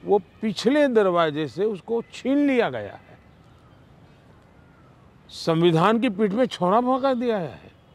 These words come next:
बाबा साहब आम्बेडकर ने जिस सपने से ये व्यवस्था खड़ी की थी,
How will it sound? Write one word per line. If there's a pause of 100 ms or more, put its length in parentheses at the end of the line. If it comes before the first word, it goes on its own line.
(760)
बाबा
साहब
आम्बेडकर
ने
जिस
सपने
से (540)
ये
व्यवस्था
खड़ी
की
थी,